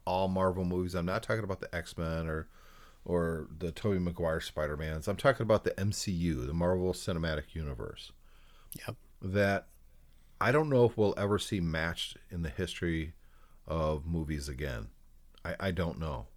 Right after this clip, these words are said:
Speaker 1: Because some of it was serendipity, right place, right time. Some of it was getting the right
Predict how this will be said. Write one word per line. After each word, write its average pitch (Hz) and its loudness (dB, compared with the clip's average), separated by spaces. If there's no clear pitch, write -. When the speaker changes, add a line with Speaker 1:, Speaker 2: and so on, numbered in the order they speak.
Speaker 1:
Because 90 0
some 208 6
of 156 6
it 117 6
was 104 2
serendipity, 85 -2
right 95 0
place, 76 -2
right 76 0
time. 71 -6
Some 151 6
of 147 6
it - -2
was 107 6
getting 110 4
the 95 4
right 92 2